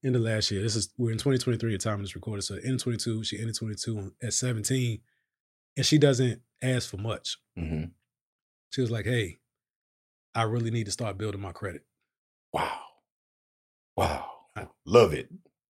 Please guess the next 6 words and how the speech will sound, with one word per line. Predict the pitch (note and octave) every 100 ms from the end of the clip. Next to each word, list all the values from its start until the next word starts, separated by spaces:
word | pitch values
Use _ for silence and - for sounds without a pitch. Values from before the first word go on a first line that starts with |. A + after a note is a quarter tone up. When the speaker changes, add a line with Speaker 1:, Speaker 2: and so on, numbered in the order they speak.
| _ _ _ _ _
Speaker 2:
Yeah, | F2 C#3+ F#2+ D#2+ C#2+
love | E2+ A#2
Speaker 1:
I | A#2+
Speaker 2:
it. | G2+ F#2 -
Speaker 1:
yeah. | G2 G#2 D3+ D3 D2+ - _ _ _ _ _ _ _ _ _ _ _
Yes. | A2+ D#3+ - - -